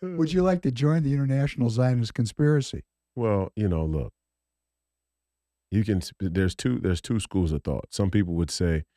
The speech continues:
Speaker 1: "Why even waste time talking about it?" Alex Jones made that point, and I thought, I think it's a fair point to make.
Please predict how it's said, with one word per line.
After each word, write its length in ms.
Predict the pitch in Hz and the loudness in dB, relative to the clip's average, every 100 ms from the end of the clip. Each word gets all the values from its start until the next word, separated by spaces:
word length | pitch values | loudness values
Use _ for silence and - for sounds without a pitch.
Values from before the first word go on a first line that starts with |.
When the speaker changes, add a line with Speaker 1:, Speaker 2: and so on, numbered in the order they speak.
| _ _ - | _ _ -4
Speaker 1:
"Why 260 | 82 92 | 0 2
even 160 | 92 82 | 2 2
waste 260 | 82 80 - | 0 0 0
time 260 | 92 82 | 0 0
talking 380 | 76 87 80 67 | 0 -2 -2 -4
about 300 | 64 67 52 | -6 -6 -8
it?" 60 | - _ _ | -12 _ _
Alex 320 | 92 101 92 - | 0 2 0 0
Jones 340 | 95 90 80 | 0 0 0
made 180 | 80 78 | -2 -2
that 200 | 73 - | -4 -6
point, 280 | - 67 50 | -8 -6 -2
and 100 | 104 | 0
I 80 | |
thought, 240 | 101 90 - | 0 0 0
I 120 | 92 | 0
think 200 | 90 85 | 0 -2
it's 140 | 82 | -2
a 40 | 78 | -6
fair 220 | - 78 | -4 -4
point 260 | 73 78 73 | -2 -4 -4
to 60 | 71 | -4
make. 260 | 71 62 | -4 -6